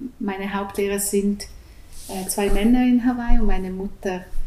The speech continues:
ähm, ist nicht mehr hier. Ich rede jetzt von den zwei Lehrern in Hawaii. Sie bestätigen,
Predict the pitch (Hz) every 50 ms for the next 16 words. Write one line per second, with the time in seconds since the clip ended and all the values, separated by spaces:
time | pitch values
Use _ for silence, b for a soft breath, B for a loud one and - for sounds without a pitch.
0 | b b b b - - - 175 175 165 170 180 - - - - - - - -
1 | 214 220 214 - - - 254 247 247 247 - - 247 247 233 226 214 214 - 196
2 | 196 202 202 202 196 185 185 185 - - - - 185 180 180 180 180 180 180 185
3 | 185 - - 185 180 180 180 180 180 180 175 170 170 175 165 165 151 160 - 175
4 | 175 180 190 208 226 226 - b b b b b b b b b b b b b
5 | b - - - - - - 214 202 196 196 202 196 - - - 196 170 202 254
6 | 254 - - 262 - 269 262 262 254 247 254 - - -